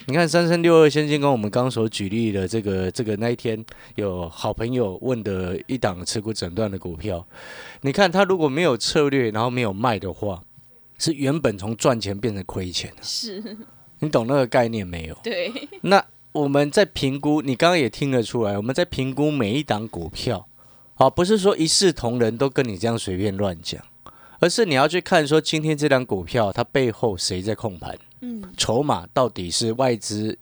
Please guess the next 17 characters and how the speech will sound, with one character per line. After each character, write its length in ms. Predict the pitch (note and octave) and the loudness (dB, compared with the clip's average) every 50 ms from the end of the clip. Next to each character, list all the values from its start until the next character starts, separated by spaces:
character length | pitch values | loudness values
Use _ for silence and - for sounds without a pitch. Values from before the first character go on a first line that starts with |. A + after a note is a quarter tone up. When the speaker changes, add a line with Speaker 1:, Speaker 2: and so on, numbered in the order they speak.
| _ | _
Speaker 1:
业 240 | - C#3 C#3 C3 A#2 | 0 2 2 4 2
内、 380 | A2 A2+ A#2+ A#2 A2 G2 - - _ _ | 2 0 0 0 0 -2 -4 -10 _ _
投 320 | - F#2+ F#2+ G2 G#2 A2 | -6 -4 -2 -2 -2 0
信、 460 | G#2+ - - C3+ A#2+ G2+ F#2+ G#2+ B2 | 0 0 0 0 -2 -4 -6 -10 -10
自 200 | A#2 - B2+ B2+ A2+ | -6 -2 -2 -2 -2
营 140 | G2+ G2+ | -2 -4
商 240 | G2 F2 G#2+ G2+ G#2 G#2 | -4 -4 -4 -4 -4 -4
等 240 | - G#2 G#2 C3 D3 | -2 -2 -2 -2 -2
等 180 | C3+ A2+ F#2 E2 | -4 -4 -4 -4
这 140 | - A2+ A#2 | -8 -8 -4
些， 140 | - B2+ | -4 -4
你 80 | A2+ F#2+ | -4 -2
要 100 | E2+ F#2 | -4 -4
先 180 | F#2 - G#2 G2+ | -4 -4 -4 -6
分 220 | G2 - G#2 G2+ | -4 -4 -6 -4
清 240 | G2 - G#2 G2 G2+ | -4 -4 -4 -4 -6
楚。 240 | G2+ - - G2 - | -6 -6 -8 -8 -10